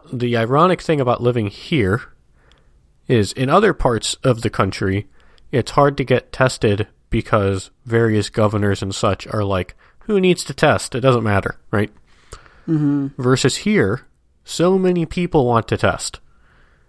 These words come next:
Speaker 1: and that's why you can't get in anywhere.
Speaker 2: Mm-hmm.
Speaker 1: And so luckily, Aaron finally was able to find me an appointment for this Tuesday. Aaron did get tested on Friday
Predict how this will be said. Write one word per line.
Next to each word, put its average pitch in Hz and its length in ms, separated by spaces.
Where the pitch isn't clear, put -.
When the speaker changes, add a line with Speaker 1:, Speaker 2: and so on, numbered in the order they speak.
Speaker 1:
and 104 160
that's 123 200
why 98 200
you 98 180
can't 104 280
get 95 140
in 95 120
anywhere. - 440
Speaker 2:
Mm-hmm. 135 400
Speaker 1:
And 101 140
so 131 80
luckily, 160 340
Aaron 143 200
finally 135 280
was 127 140
able 123 160
to 117 80
find 113 240
me 113 60
an 107 80
appointment 107 320
for - 100
this 101 180
Tuesday. - 400
Aaron 185 320
did 165 200
get - 180
tested 110 360
on 95 100
Friday 110 600